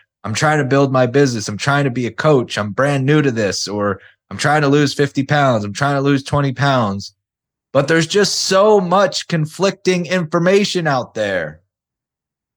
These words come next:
Help me understand what to do. The common, the common phrase is, "I literally don't know what to believe anymore, so I just do nothing."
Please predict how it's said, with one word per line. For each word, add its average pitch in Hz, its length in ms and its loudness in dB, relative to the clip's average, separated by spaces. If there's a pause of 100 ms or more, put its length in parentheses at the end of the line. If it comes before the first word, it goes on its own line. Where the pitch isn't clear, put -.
(140)
Help 175 260 0
me 175 120 0
understand 165 800 0
what 143 200 0
to 123 80 -8
do. 110 500 0 (2250)
The 127 120 -2
common, 156 460 0 (360)
the - 80 -20
common 151 380 0
phrase 117 600 0
is, 101 400 -8 (920)
"I 123 140 2
literally 139 380 2
don't 123 200 0
know 120 120 0
what 117 180 0
to 110 100 -6
believe 113 320 0
anymore, 95 380 0
so 98 180 -2
I 95 60 0
just 92 260 -4
do 90 140 -6
nothing." 71 360 -8